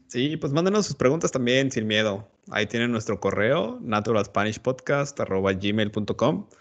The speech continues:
Si nos mandan audios, eh, si tienen alguna otra pregunta también más específica que quieran que los escuchemos, mándenlos y los podemos compartir aquí también para que los demás aprendan. Y Magali y yo estamos expuestos a,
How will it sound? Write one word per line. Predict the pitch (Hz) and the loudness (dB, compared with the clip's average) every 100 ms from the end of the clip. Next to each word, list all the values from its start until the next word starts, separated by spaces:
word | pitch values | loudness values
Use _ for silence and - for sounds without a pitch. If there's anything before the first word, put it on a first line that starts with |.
| - - - _ | -20 -20 -20 _
Si | - | -4
nos | 107 | 0
mandan | 107 117 120 | 4 4 4
audios, | 120 135 143 147 147 147 - - | 4 4 6 6 4 0 -4 -8
eh, | 95 95 95 | -4 -4 -4
si | - | -6
tienen | 104 107 110 | -4 -2 -2
alguna | 101 98 104 | -2 -2 0
otra | 113 104 | 0 0
pregunta | 104 95 101 95 104 104 | 0 0 -2 0 0 0
también | 95 98 95 | -2 -2 -2
más | 98 101 | -2 -4
específica | 104 - 95 101 110 113 | -6 -6 -4 -4 0 0
que | 107 92 | -2 -2
quieran | 98 98 | -2 -2
que | 98 98 | -2 -4
los | 92 | -2
escuchemos, | 98 - 98 - 123 165 | -4 -6 -4 -2 0 0
mándenlos | 135 135 180 233 294 - | 0 2 2 -2 -6 -12
y | - | -6
los | 104 | -4
podemos | - 98 107 | 0 0 0
compartir | - 101 92 92 95 | -2 0 2 2 0
aquí | 95 98 | 0 -2
también | 95 92 95 95 | -4 -2 -2 0
para | 95 92 | 0 -2
que | - 87 85 110 | -2 -4 -4 -8
los | 98 92 | -6 -4
demás | 90 90 | -4 -4
aprendan. | - 110 131 208 220 _ - - - - - _ _ | -2 0 2 0 -4 _ -20 -20 -20 -20 -20 _ _
Y | 110 113 107 104 101 101 98 | -2 2 4 2 2 2 0
Magali | 98 110 127 | 2 2 4
y | |
yo | 135 | 2
estamos | 135 143 143 | 2 -2 -4
expuestos | 131 - 117 117 127 135 | -6 -6 -6 -6 -6 -6
a, | 120 107 98 87 92 | -4 -2 0 -2 -6